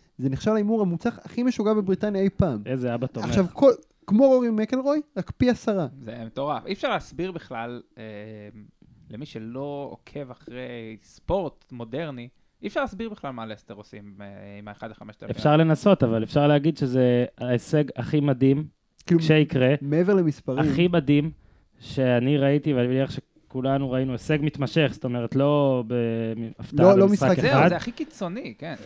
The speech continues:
Speaker 2: לא, וזה לדעתי, אה, אני מאתגר פה, אגב, את המאזינים המופרעים שלנו, ויש כמה.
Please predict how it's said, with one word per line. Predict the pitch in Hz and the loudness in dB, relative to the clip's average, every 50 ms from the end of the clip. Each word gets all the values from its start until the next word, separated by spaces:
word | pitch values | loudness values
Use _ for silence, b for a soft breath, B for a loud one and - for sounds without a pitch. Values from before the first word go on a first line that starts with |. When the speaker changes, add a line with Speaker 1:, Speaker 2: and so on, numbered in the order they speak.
| - | -4
Speaker 2:
לא, | - 135 175 214 208 160 123 | 4 6 8 8 8 6 6
וזה | 127 139 131 131 135 135 | 4 4 4 6 6 6
לדעתי, | 135 135 127 135 135 135 131 - - 151 135 139 151 - _ _ | 6 6 6 6 6 6 4 4 4 4 4 4 2 -2 _ _
אה, | - 123 123 120 120 | -4 -2 -2 0 -2
אני | 120 127 127 123 123 | -2 -2 -2 -4 -4
מאתגר | 120 123 123 117 - - 147 151 156 - | -2 -2 -2 -2 2 2 2 2 4 2
פה, | 160 156 151 | 2 2 4
אגב, | 143 151 139 123 | 4 2 0 2
את | - 147 | 2 2
המאזינים | 135 131 127 127 127 127 127 123 123 123 120 120 120 120 120 123 127 127 123 120 131 131 143 147 | 2 4 4 2 2 2 2 0 0 0 0 0 0 -2 -2 0 0 0 0 0 0 0 0 0
המופרעים | 143 135 131 127 127 127 127 123 120 - - - 135 123 131 143 147 139 | 0 0 0 0 -2 -2 -2 -4 -4 -8 -6 -4 0 2 2 2 2 0
שלנו, | 131 147 135 135 139 131 117 | 0 0 0 0 0 2 2
ויש | 127 127 151 156 - | 4 4 4 4 2
כמה. | - - 160 160 147 120 | 2 4 4 6 6 4